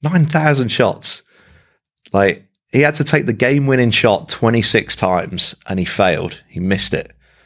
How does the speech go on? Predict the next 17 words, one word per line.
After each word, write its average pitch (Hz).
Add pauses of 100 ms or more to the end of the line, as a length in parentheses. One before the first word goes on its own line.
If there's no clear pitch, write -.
(140)
He -
lost 131
over 131
three 123
hundred 110
games, 90 (560)
and 101
yet 101
he's 95
the 92
greatest. - (380)
So -
don't 123
be 139
afraid 113
of 98
failure. 90